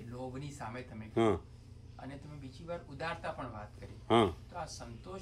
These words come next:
Speaker 1: અને ઉદારતા વચ્ચે કનેક્શન કેવી રીતે આપણે લેવાય?
Speaker 2: નહીં, ઉદારતામાં તો શું છે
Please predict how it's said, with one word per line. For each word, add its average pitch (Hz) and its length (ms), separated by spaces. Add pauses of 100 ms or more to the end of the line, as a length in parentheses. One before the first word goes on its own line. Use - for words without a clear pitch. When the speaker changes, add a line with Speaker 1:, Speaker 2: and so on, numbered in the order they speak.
Speaker 1:
અને 190 120
ઉદારતા 170 600
વચ્ચે 160 300
કનેક્શન 156 520
કેવી 135 180
રીતે 123 140
આપણે - 240 (100)
લેવાય? - 200 (360)
Speaker 2:
નહીં, 160 180
ઉદારતામાં 160 680
તો 160 120
શું 156 240
છે 107 220